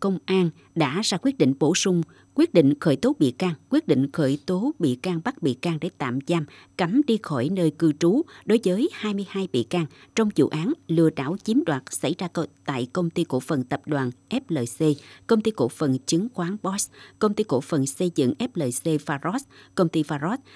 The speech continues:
và các công ty liên quan. Theo Bộ Công an, những người này giúp sức Trịnh Văn Quyết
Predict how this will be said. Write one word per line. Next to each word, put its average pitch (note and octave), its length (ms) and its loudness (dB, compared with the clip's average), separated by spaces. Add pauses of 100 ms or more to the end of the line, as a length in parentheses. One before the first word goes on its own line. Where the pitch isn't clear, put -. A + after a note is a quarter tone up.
và D#3+ 260 2
các C4+ 120 -6
công F#3 140 -4
ty E3+ 160 0
liên D#3 200 0
quan. D3+ 180 -2 (540)
Theo B3+ 120 2
Bộ D3+ 120 2
Công G#3 200 -4
an, G3+ 180 0 (120)
những D3+ 320 0
người D#3+ 140 2
này C#3 240 0
giúp - 160 -2
sức D4+ 200 0 (140)
Trịnh B2+ 260 2
Văn D#3 220 -2
Quyết B3 240 0